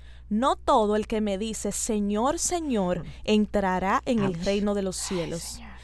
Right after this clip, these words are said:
Speaker 1: sino el que hace la voluntad de mi Padre que está en los cielos.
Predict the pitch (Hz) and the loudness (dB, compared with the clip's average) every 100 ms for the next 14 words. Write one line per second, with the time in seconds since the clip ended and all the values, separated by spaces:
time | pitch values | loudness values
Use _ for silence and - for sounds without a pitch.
0 | - - - - - 285 302 226 214 196 | -18 -18 -10 -6 -2 -2 0 0 2 0
1 | - 208 196 220 - 269 214 196 190 185 | 0 -2 0 0 0 0 0 0 -2 -2
2 | 208 220 277 294 285 202 180 180 - 185 | -2 -2 -2 -2 -4 -4 -2 -4 -4 -6
3 | - 190 190 196 185 - 175 151 151 - | -4 -4 -2 -4 -4 -6 -6 -8 -12 -12
4 | - | -14